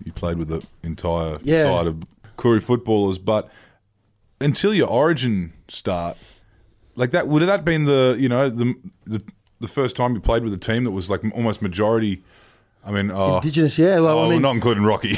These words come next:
Speaker 1: <laughs>
Speaker 2: Like
Speaker 1: Or was Rocky the same?
Speaker 2: No, no, no. It was, yeah. So, like, Origin was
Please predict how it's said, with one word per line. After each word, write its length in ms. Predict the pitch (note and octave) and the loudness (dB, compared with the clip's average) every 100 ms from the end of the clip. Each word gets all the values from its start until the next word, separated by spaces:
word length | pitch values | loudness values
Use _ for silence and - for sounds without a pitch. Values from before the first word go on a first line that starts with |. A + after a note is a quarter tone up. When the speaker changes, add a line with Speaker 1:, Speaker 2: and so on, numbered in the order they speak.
| - | -2
Speaker 1:
<laughs> 720 | A2+ - C#3 - - - - | -4 -6 -8 -8 -12 -14 -4
Speaker 2:
Like 300 | E3+ F3+ E3+ - - - | 0 2 2 -4 -18 -10
Speaker 1:
Or 120 | - B2 | 0 2
was 100 | A2+ | 4
Rocky 240 | C#3 C#3 | 2 0
the 80 | A#2 | -2
same? 380 | - C#3 A#2+ F2 - _ - - | -2 -4 -4 -8 -16 _ -20 -4
Speaker 2:
No, 280 | G3+ G3+ | 2 4
no, 160 | G3 F3 | 4 4
no. 180 | E3 D#3 | 4 4
It 100 | E3+ | 6
was, 240 | F3+ D#3 | 4 4
yeah. 200 | E3 D3+ | 2 2
So, 420 | B2 E3 D3+ C#3+ A#2 - _ _ - | 2 2 4 4 0 -6 _ _ -2
like, 200 | D3 C#3+ - - - | -2 -2 -10 -12 -2
Origin 480 | E3+ A3+ F3+ F3 D3+ | 2 2 4 4 4
was 240 | C#3 - | 2 -2